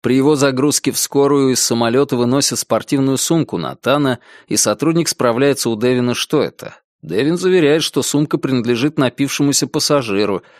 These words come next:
и ее помещают в скорую вместе с ним. «Мне надо идти», — говорю я одному из сотрудников, и он указывает мне на дверь ближайшего терминала.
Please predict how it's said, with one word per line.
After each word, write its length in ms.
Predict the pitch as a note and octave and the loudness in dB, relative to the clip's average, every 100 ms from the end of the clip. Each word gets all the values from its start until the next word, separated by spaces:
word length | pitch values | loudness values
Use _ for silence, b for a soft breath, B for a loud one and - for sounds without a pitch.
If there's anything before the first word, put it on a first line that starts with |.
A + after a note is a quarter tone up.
| b | b
и 100 | F#2 | -2
ее 200 | G2 D3 | 2 2
помещают 520 | D#3+ D#3 C#3+ C#3+ C#3 | 2 2 2 0 0
в 40 | - | -2
скорую 440 | - A#2 C3+ C3 | -2 0 2 0
вместе 440 | G#2 G2+ G2+ - | -2 -4 -4 -4
с 120 | G#2 - | -6 -6
ним. 260 | - - _ _ _ _ _ _ _ _ _ _ _ _ _ - | -10 -14 _ _ _ _ _ _ _ _ _ _ _ _ _ -10
«Мне 340 | F#2+ C3 C#3 | -2 2 4
надо 340 | C3+ C3+ C#3+ | 2 2 2
идти», — 400 | D3+ - B2 A#2+ - B - | 0 0 0 0 -4 B -6
говорю 380 | A#2 B2 B2 | 0 2 2
я 160 | A#2+ A#2 | 2 2
одному 360 | A2 A#2+ A#2+ A#2 | 2 -2 -2 -2
из 120 | - | 0
сотрудников, 840 | A2 G2+ B2 D3+ D3 C#3 C#3 - - | 0 -2 -2 0 0 0 -4 -4 -4
и 60 | A#2+ | 0
он 240 | C#3 F3 | 2 2
указывает 540 | F3+ - C#3 C3+ C#3+ | 0 0 0 0 -2
мне 140 | D3 C#3+ | 0 0
на 160 | A#2+ | 0
дверь 240 | F#2 A2 B2 | 0 -2 -2
ближайшего 600 | C3 B2 G2+ G#2+ - B2 | -2 -2 0 -2 -2 -4
терминала. 680 | - A#2 B2 G2+ D2 A1+ | -2 -2 -2 -2 -6 -12